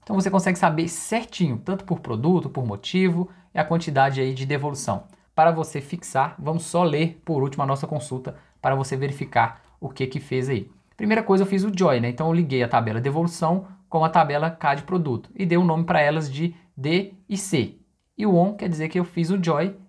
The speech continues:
o que for S K U igual o S K U lá da outra tabela, ele vai relacionar pra mim. Então selecionei as tabelas C ponto produto, que veio da nossa tabela de cadastro de produto, D ponto motivo,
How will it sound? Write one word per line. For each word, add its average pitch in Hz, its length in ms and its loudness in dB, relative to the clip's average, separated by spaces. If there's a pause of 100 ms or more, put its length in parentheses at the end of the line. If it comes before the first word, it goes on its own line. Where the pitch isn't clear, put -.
(160)
o 185 100 -2
que 196 140 -2
for 131 340 0
S 127 240 -2
K 165 180 4
U 165 280 -2
igual 131 340 0
o 120 120 0
S 117 160 -4
K 120 120 -2
U 113 40 0
lá 113 100 2
da 110 100 0
outra 117 180 -6
tabela, 170 500 0 (200)
ele 170 120 -2
vai 160 120 4
relacionar 156 460 0
pra 180 160 0
mim. 120 180 -2 (300)
Então 233 100 -4
selecionei 196 480 2
as 135 80 -2
tabelas 127 400 2
C - 440 -4 (120)
ponto 117 280 -4
produto, 156 600 -2 (280)
que 175 100 -4
veio 147 140 0
da 131 80 2
nossa 127 200 0
tabela 113 380 2
de 120 100 -6
cadastro 113 460 2
de 117 80 -6
produto, 135 640 -6 (380)
D 185 160 6
ponto 160 340 -2
motivo, 175 580 0